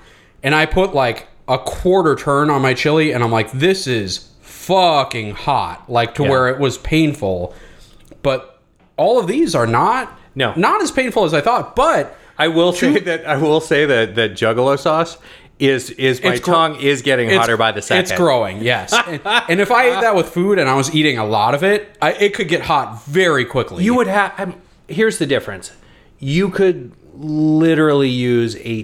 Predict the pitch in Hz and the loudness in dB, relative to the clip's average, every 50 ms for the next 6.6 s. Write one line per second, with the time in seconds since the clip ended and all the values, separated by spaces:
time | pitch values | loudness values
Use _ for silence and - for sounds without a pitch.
0 | - - - - - - 160 156 151 143 - - - 131 127 123 117 117 113 110 | -10 -14 -16 -14 -10 -6 -6 -4 -4 -6 -8 -6 -4 -4 -2 -2 -2 -4 -6 -6
1 | - - 110 101 101 110 101 101 113 107 107 104 101 98 90 - 101 90 90 90 | -8 -8 -8 -8 -6 -8 -4 -2 -2 0 0 0 -2 -2 -2 -2 -4 -4 -4 -4
2 | - 95 92 90 87 - - - - 98 98 95 98 98 104 107 110 110 110 107 | -4 -4 -4 -4 -6 -8 -14 -14 -12 -10 -8 -8 -6 -6 -2 0 0 2 2 2
3 | 101 101 95 92 95 95 90 90 87 90 90 92 92 92 90 87 90 92 87 - | 2 0 -2 0 -2 -2 -2 -2 -4 -4 -4 -4 -2 -2 -2 -2 -2 -4 -4 -6
4 | - - - - - - - - - 131 147 139 - - - 131 127 123 123 120 | -10 -12 -14 -16 -20 -20 -20 -10 -4 -2 0 0 0 -2 -2 -2 0 2 2 0
5 | 120 120 120 - - - - - - - - - - _ - - - 135 131 127 | 0 -2 -6 -12 -20 -20 -20 -20 -20 -20 -20 -20 -20 _ -18 -10 -4 0 0 2
6 | 123 117 113 101 107 104 104 101 98 98 - - | 2 2 0 0 2 2 2 2 0 -2 -6 -18